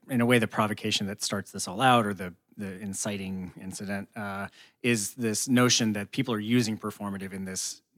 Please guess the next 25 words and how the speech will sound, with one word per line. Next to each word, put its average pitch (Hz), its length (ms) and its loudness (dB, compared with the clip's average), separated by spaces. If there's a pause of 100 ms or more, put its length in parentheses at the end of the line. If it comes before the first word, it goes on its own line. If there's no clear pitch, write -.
(120)
new 143 400 4
way. 135 320 6
It's 117 160 -2
not 131 220 0
technical 120 400 -2
the 113 80 0
way 110 160 -2
that 101 180 -10
the 107 180 -6 (160)
definitions 113 520 -4
are 107 80 -4
that 101 80 -10
we 107 120 -6
understand 107 280 -4
in 107 40 -2
the 107 60 -4
field, 113 220 -6
and 175 120 2
it's 156 140 -2
definitely 117 400 0
negative. 131 500 -2
No 135 120 2
one 143 140 4
says 120 220 0
you're, 107 280 -4